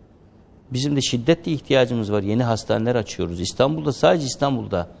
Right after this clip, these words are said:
böyle birkaç hastane var. Yani elimizden geldiği kadar hızlı bir biçimde bu alımları yapmaya gayret ediyoruz. Bir,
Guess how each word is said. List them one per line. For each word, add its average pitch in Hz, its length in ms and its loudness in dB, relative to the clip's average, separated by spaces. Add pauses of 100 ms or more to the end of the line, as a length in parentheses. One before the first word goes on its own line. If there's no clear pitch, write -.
(360)
böyle 110 200 2
birkaç - 300 -2
hastane 92 400 0
var. 165 140 2
Yani 160 180 4
elimizden 180 520 4
geldiği 156 380 6
kadar 196 320 2 (440)
hızlı 143 340 6
bir 113 100 2
biçimde 120 440 0
bu 147 100 2
alımları 120 540 2 (760)
yapmaya 139 360 4
gayret 117 360 2
ediyoruz. 82 480 -4 (760)
Bir, 147 220 -6